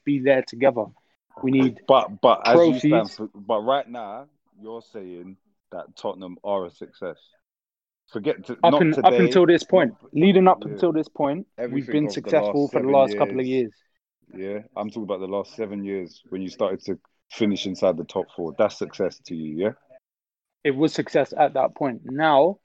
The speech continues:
Speaker 1: we're craving for a
Speaker 2: Fam,
Speaker 1: bit
Speaker 2: you're not
Speaker 1: more and
Speaker 2: answering
Speaker 1: our
Speaker 2: my question. Is that success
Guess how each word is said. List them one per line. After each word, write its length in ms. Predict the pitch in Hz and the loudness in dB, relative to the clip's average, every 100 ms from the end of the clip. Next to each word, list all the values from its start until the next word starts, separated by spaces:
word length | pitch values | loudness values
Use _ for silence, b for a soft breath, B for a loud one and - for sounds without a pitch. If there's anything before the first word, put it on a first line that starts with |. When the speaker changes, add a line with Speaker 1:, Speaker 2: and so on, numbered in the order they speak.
| _ _ | _ _
Speaker 1:
we're 220 | 135 135 131 | -6 -2 -2
craving 500 | - 147 135 135 127 | 0 -2 0 -6 -6
for 160 | 135 | -4
a 40 | 127 | 2
Speaker 2:
Fam, 180 | 147 139 | 2 4
Speaker 1:
bit 40 | |
Speaker 2:
you're 80 | 135 | 4
not 100 | 147 | 6
Speaker 1:
more 180 | 139 143 | 6 6
and 100 | 139 | 6
Speaker 2:
answering 200 | 131 120 | 4 2
Speaker 1:
our 60 | |
Speaker 2:
my 40 | 110 | -2
question. 320 | 143 143 113 | -6 -6 -6
Is 100 | 92 | -4
that 240 | 123 139 120 | -4 -6 -8
success 440 | 120 - 120 127 | -10 -8 -8 -8